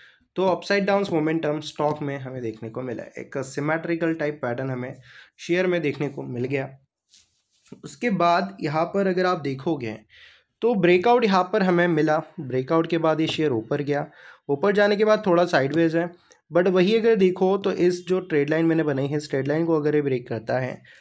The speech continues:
तो आने वाले टाइम में और भी बेहतरीन रिटर्न मिलेंगे। इस ट्रेड लाइन के साथ साथ यहाँ पर इस लेवल को भी ब्रेक करना होगा,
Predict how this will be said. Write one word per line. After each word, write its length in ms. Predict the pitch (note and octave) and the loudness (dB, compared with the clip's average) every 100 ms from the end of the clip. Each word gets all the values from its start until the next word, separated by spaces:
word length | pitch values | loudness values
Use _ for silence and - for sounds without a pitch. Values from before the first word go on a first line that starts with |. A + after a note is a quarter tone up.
| _ | _
तो 60 | - | -2
आने 240 | C#3 D#3+ | 0 2
वाले 200 | E3+ F3 | 2 2
टाइम 200 | F3 E3 | 2 0
में 240 | D#3+ E3 - | 0 -2 -4
और 220 | A#2 C3 | -4 -4
भी 120 | C#3+ D#3+ | -2 -2
बेहतरीन 500 | C#3 B2+ C3 C#3+ C3 | -2 -6 -4 -4 -2
रिटर्न 220 | B2 C#3 | -4 -4
मिलेंगे। 400 | C3 C3 C3 C#3 C#3 - - - | -2 -2 -4 -4 -8 -20 -20 -4
इस 180 | D3+ D3+ | -4 0
ट्रेड 180 | E3 E3+ | 2 2
लाइन 200 | F3+ F#3 | 2 2
के 100 | F3+ | 0
साथ 220 | F3+ E3 | 2 0
साथ 260 | E3 E3+ | 0 0
यहाँ 180 | D#3+ C3 | 0 0
पर 180 | C3 D3+ | 0 -2
इस 220 | B2+ - - | -4 -8 -8
लेवल 420 | B2 A#2+ C#3 D#3+ | -2 0 0 -2
को 120 | D#3+ | -2
भी 120 | D3+ | -4
ब्रेक 280 | C#3+ C#3+ C#3 | -2 -4 -2
करना 200 | C3+ C#3 | -4 -2
होगा, 300 | C3+ C3 C#3+ | -2 -4 -6